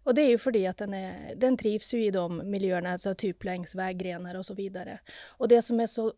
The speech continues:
tragiskt med den är ju det att den utkonkurrerar ju många av våra särskilt hotade arter i Sverige. Eftersom att de mest hotade arterna hos oss är ofta förbundna med slåttermarker, betesmarker.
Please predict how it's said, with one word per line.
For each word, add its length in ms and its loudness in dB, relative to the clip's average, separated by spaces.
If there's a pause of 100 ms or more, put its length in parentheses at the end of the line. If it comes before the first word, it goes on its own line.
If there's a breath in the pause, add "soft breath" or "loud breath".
(100)
tragiskt 480 4
med 120 -2
den 240 0
är 140 -2
ju 140 0
det 180 -4
att 400 -10
den 340 -2
utkonkurrerar 800 -2
ju 340 0
många 360 -2
av 140 -4
våra 300 0
särskilt 440 -2
hotade 400 2
arter 300 -4
i 60 -4
Sverige. 440 -6 (140)
Eftersom 400 4
att 300 -2
de 240 8
mest 200 6
hotade 360 0
arterna 300 0
hos 180 0
oss 300 -2
är 300 4
ofta 340 -2
förbundna 400 -2
med 440 -4
slåttermarker, 800 -2
betesmarker. 1200 2